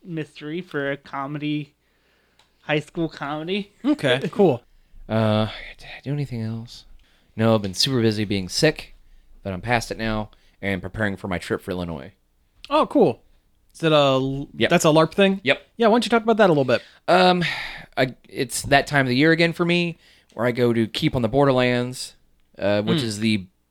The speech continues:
Speaker 3: one of the biggest national events.
Speaker 1: Say hi to Claptrap.
Speaker 3: Actually, Keep on the Borderlands was an old D and D module.
Speaker 1: Oh.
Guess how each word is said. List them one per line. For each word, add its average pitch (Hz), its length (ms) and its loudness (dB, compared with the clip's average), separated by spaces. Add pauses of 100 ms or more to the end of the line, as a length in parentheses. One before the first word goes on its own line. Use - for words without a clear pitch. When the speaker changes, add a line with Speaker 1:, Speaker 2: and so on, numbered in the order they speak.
Speaker 3:
one 127 220 0
of 113 100 -2
the 110 80 2
biggest 110 440 0
national 107 460 -2
events. 101 360 -8
Speaker 1:
Say 160 280 -6
hi 165 220 -4
to 170 80 -10
Claptrap. 123 720 -10 (880)
Speaker 3:
Actually, 147 360 2
Keep 147 200 0
on 139 60 -2
the 117 60 0
Borderlands 101 420 0
was 95 100 -6
an 95 100 -4
old 92 120 -2
D 95 120 -4
and 90 80 -2
D 90 100 -4
module. 98 460 -8
Speaker 1:
Oh. 120 200 -16